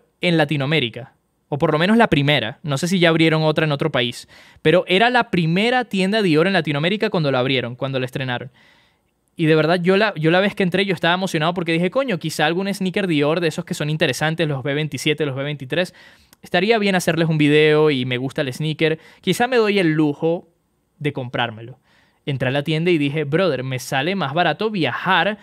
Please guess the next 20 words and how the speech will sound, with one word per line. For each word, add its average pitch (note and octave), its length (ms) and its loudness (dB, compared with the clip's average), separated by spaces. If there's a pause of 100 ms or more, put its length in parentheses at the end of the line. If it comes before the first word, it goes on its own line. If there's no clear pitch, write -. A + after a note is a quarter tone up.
(200)
a C#3+ 80 0
otro C#3+ 280 0
país, F3+ 400 2
disfrutar D3 460 -2
mi E3+ 160 -2
viaje, F#3+ 340 0
pagar D3 340 0
hotel G3+ 360 0
y F3+ 120 -2
comprarlos". C#3 720 -2 (680)
Se D3 200 -4
los B2 240 -6
juro, D#3 320 -2
me C3 160 -10
sale D3 220 -2
igual. C3+ 320 0
Obviamente E3 400 0
un F#3 60 -2
hotel E3+ 260 0
barato A#2+ 420 -2